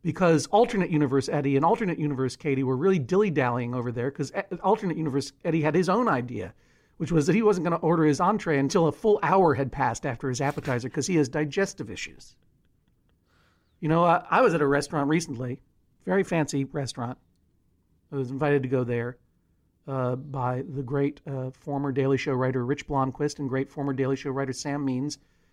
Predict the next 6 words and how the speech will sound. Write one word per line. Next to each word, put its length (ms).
and 160
Rich's 300
incredibly, 1000
uh, 200
super-duper, 800
uh, 240